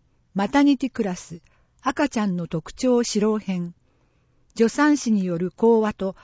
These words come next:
赤ちゃんのお世話体験、あやし方、ゲップのさせ方など、参加費無料、持ち物、筆記用具。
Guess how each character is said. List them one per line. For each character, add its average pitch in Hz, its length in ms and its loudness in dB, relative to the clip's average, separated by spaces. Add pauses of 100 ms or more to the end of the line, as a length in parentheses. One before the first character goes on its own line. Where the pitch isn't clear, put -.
(200)
赤 277 260 0
ち - 140 -4
ゃ 196 60 -2
ん 175 100 -2
の 160 100 -6
お 165 80 -4
世 226 200 -2
話 214 140 -2
体 190 240 -4
験、 135 360 -10 (300)
あ 185 120 -4
や 233 140 0
し - 160 -10
方、 196 340 -8 (320)
ゲ 208 120 0
ッ 208 80 -4 (100)
プ 254 100 2
の 247 140 4
さ 220 160 -6
せ 240 120 -2
方 214 280 -4
な 180 140 -2
ど、 143 160 -14 (460)
参 247 320 0
加 240 140 -6
費 160 240 -8
無 170 160 0
料、 170 300 -2 (240)
持 208 160 0
ち - 180 -4
物、 151 240 -2
筆 196 220 -8 (120)
記 254 160 2
用 185 240 0
具。 131 180 -14